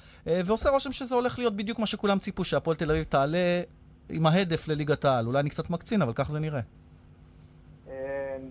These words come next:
Speaker 2: לא יודע מה כולם חושבים, אבל, אה, אני לא חושב שיש דבר כזה קל בליגה הלאומית. כל, אה, שחקן או מאמן שעבר בליגה יודע שיש מגרשים מאוד קשים וקבוצות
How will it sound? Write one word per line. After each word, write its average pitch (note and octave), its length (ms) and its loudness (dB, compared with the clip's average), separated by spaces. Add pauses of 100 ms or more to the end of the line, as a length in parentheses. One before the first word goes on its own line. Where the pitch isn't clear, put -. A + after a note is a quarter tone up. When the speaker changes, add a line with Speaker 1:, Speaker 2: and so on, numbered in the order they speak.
(320)
Speaker 2:
לא C#3 60 -4
יודע D#3+ 180 -4
מה F3+ 120 -8
כולם E3 380 -18
חושבים, D#3 540 -14 (120)
אבל, C3 140 -8 (100)
אה, C3+ 140 -8
אני C3+ 120 -10
לא C#3+ 60 -8 (100)
חושב - 200 -8
שיש C3+ 300 -4
דבר C3+ 300 2
כזה C3 140 -2
קל C3+ 200 -2
בליגה C3 340 0
הלאומית. C3+ 420 -2 (460)
כל, C#3 260 0
אה, C#3 200 0 (240)
שחקן E3 480 0
או C#3 60 -4
מאמן C#3 320 -6 (120)
שעבר C#3 220 -6
בליגה C3+ 460 -8
יודע C3 180 -8 (140)
שיש C3 160 -12 (160)
מגרשים C3 500 -10
מאוד C3 200 2 (100)
קשים D3+ 360 -2 (520)
וקבוצות C3 560 -2